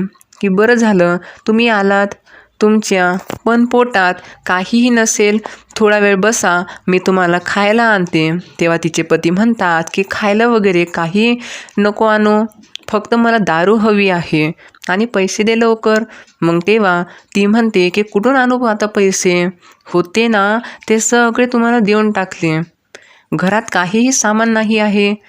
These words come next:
तिने शिधा आणून दिला म्हणून काहीतरी करता आलं, तुम्हाला आणखीन पैसे हवे ते कुठून आणायचे की मग?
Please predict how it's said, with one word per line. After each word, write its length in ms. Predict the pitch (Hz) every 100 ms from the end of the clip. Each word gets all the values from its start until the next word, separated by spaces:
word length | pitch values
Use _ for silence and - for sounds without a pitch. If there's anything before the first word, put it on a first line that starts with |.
| - _ _ _ _
तिने 380 | 226 240 202 185 185 - -
शिधा 420 | - 214 202 190 190 _ -
आणून 300 | 180 180 180 185
दिला 380 | 220 190 170 175 - _
म्हणून 320 | 202 220 247
काहीतरी 520 | 247 185 185 220 240 240
करता 340 | 202 202 214
आलं, 380 | 196 170 165 170 - - _ _ 208
तुम्हाला 280 | 214 233
आणखीन 440 | 240 180 175 - 233
पैसे 360 | 233 233 226
हवे 280 | 233 233 233
ते 160 | 240 247
कुठून 340 | 240 208 240
आणायचे 420 | 240 220 220 220 208
की 140 | 214
मग? 340 | 202 196 196